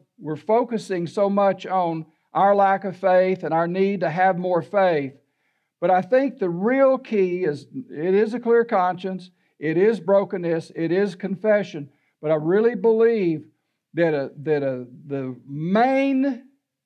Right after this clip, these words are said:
issue is that believers, all of us, need to be focusing on the character of God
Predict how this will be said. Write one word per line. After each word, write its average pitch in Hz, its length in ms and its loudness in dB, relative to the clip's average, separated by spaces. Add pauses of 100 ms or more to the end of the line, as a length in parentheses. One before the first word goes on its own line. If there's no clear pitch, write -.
(140)
issue 151 760 -2 (680)
is 151 200 -6
that 175 380 -2
believers, 170 1000 -2
all 220 360 4
of 202 100 -2
us, 160 480 0 (300)
need 196 200 -2
to 202 60 -6
be 170 160 -2
focusing 208 800 -2
on 170 180 -4
the 151 80 -8
character 220 680 -2
of 156 140 -8
God 156 540 0